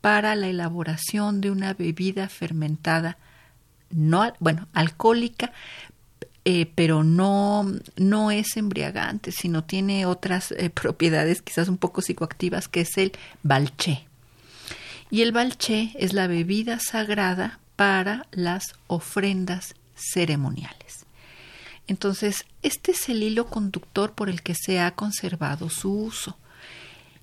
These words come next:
Mm, s-, en la época colonial no había abejas, eh, apis mellifera. Y entonces, para todo el culto católico,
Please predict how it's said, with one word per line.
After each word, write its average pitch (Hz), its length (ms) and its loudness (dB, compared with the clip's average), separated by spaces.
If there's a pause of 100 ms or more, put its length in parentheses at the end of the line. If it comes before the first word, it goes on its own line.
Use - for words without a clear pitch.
(160)
Mm, 220 400 4 (160)
s-, - 500 -6
en 214 160 2
la 220 80 4
época 262 300 -2
colonial 165 720 0 (840)
no 208 240 4
había 190 580 0 (220)
abejas, 170 800 -4 (800)
eh, 160 320 0
apis 165 380 -2
mellifera. 180 640 -4 (720)
Y 208 80 -2
entonces, 220 760 -2 (240)
para 185 280 0
todo 247 400 -2
el 277 120 -6
culto 220 640 -4 (140)
católico, 160 800 -4